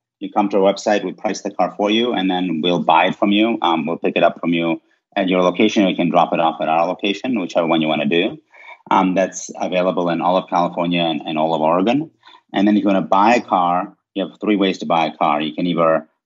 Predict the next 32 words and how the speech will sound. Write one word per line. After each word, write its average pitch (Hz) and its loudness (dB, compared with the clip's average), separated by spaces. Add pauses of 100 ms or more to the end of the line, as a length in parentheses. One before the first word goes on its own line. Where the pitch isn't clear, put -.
um, 82 0
have 92 0
a 95 -2
test 101 -4
drive 95 0
brought 90 2
to 98 0
you 87 -2
at 85 -4
your 87 0
house 82 0
or 90 0
your 80 0
office, 78 0 (460)
um, 87 2
or 104 4
you 101 2
can 104 2
come 92 0
to 92 -4
our 87 2
warehouse 90 0
to 90 -6
look 82 -4
around, 82 0
kinda 80 -2
like 78 0
you - -10
would 82 -8 (260)
go 82 -2
to 82 -6
Costco, 113 0